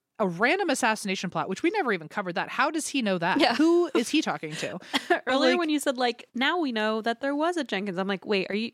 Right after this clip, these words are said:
Speaker 2: why are you saying it like we're never gonna discuss this again?" And then it, like,
Speaker 1: Yeah.
Speaker 2: <laughs> never, never
Speaker 1: He
Speaker 2: came
Speaker 1: sa-
Speaker 2: up.
Speaker 1: If he knows that there's an assassination plot on the other side, uh,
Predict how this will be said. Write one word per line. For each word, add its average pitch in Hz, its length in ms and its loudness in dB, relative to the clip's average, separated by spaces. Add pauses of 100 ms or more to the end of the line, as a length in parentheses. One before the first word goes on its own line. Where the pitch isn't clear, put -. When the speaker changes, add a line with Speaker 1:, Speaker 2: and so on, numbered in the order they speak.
Speaker 2:
why 220 160 2
are 233 40 -2
you 262 140 -2
saying 240 300 0
it 220 120 -4
like 190 200 -2
we're 196 100 0
never 196 220 -2
gonna 196 180 -4
discuss 185 400 -6
this - 180 -10
again?" 170 400 -6
And 196 160 -6
then 202 140 -4
it, 190 100 -6
like, 190 220 -4
Speaker 1:
Yeah. 220 120 -2
Speaker 2:
<laughs> - 40 -6 (140)
never, 226 500 0 (460)
never 190 320 2
Speaker 1:
He - 80 4
Speaker 2:
came 220 240 0
Speaker 1:
sa- 285 140 -2
Speaker 2:
up. - 60 -10 (520)
Speaker 1:
If 294 140 0
he 320 380 2
knows 359 260 0
that 302 100 0
there's 269 240 2
an 240 80 0
assassination 220 600 -2
plot 175 300 0
on 202 140 -2
the 202 100 2
other 190 200 0
side, 180 500 -2 (300)
uh, 180 240 0